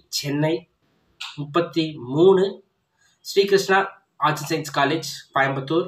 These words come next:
முப்பத்தி நான்கு Madras School of Social Work சென்னை, முப்பத்தி அஞ்சு டி டி ஜி டி Vaishnav College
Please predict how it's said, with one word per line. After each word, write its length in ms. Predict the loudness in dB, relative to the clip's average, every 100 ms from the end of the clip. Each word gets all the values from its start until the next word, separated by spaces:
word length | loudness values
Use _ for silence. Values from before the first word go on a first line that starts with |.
| -6
முப்பத்தி 480 | -12 -6 -4 -2 -2
நான்கு 420 | 0 0 0 -2 -2
Madras 480 | -2 -4 0 0 0
School 300 | -8 -8 0 2
of 120 | 2 -2
Social 520 | -8 -6 -4 -4 -4 -4
Work 260 | -2 -2 -2 -14 _ _ _ _ _ -12
சென்னை, 360 | -6 -4 0 -2 -2 -12
முப்பத்தி 320 | -16 -2 2 2
அஞ்சு 300 | 2 0 0 0
டி 160 | 4 4
டி 160 | 4 2 -2
ஜி 160 | -2 2
டி 120 | 4 2
Vaishnav 500 | 2 0 0 2 0 0 -10 -20 0
College 360 | 2 4 2